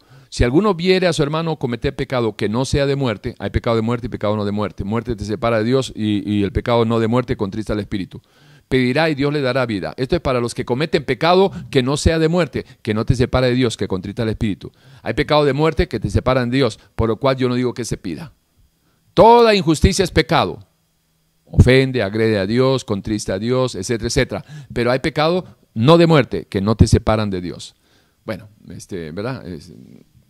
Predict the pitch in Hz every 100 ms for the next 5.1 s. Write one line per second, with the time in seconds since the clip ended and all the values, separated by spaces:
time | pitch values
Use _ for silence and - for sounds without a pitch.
0 | _ _ - _ _ _ 92 90 90 107
1 | 113 135 135 127 135 131 131 151 151 135
2 | - _ 90 117 127 117 120 127 123 120
3 | 123 113 117 131 123 101 107 110 110 110
4 | 104 110 123 107 - 98 95 - 98 82